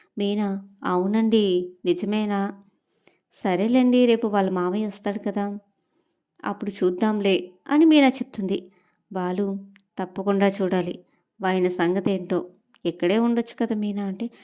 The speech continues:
"బామ్మగారు పిలుస్తున్నారు" అని చెప్పంగానే సుశీలమ్మ, "ఏ మీనా, రా రా" అని మీనాని వచ్చి తీసుకెళ్ళిపోతుంది.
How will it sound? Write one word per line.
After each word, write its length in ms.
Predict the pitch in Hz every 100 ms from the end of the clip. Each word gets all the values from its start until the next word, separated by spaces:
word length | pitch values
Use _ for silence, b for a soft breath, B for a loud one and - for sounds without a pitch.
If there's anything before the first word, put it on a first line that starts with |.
| b -
"బామ్మగారు 460 | 196 196 226 233
పిలుస్తున్నారు" 640 | 226 196 214 - 220 208 202 - -
అని 120 | 196
చెప్పంగానే 580 | 196 196 196 196 202 214 202 202 B -
సుశీలమ్మ, 500 | 277 262 269 254 220 208 -
"ఏ 100 | 202 214
మీనా, 320 | 214 220 233
రా 180 | 226 226 285 - b _ -
రా" 120 | 302 370 - B B -
అని 220 | 277 269 262 262 262 _ 302
మీనాని 500 | 311 302 302 277 262 277 285 - -
వచ్చి 240 | - 233 -
తీసుకెళ్ళిపోతుంది. 840 | - 196 - 190 180 175 170 165